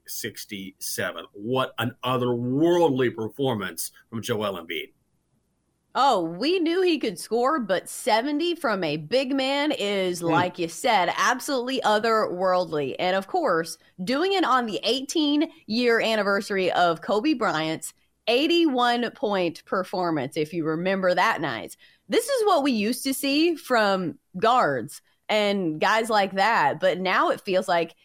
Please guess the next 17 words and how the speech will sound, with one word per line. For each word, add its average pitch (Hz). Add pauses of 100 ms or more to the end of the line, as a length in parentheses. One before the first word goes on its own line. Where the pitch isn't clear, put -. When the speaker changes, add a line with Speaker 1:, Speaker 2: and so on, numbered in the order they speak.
(120)
Speaker 2:
it 277
is 330
truly 269
the 233
era 208
of 180
the 180
big 175
man. 151
Also, 180
we 185
will 202
get 190
to 220
Karl 185
Anthony 170
Towns 220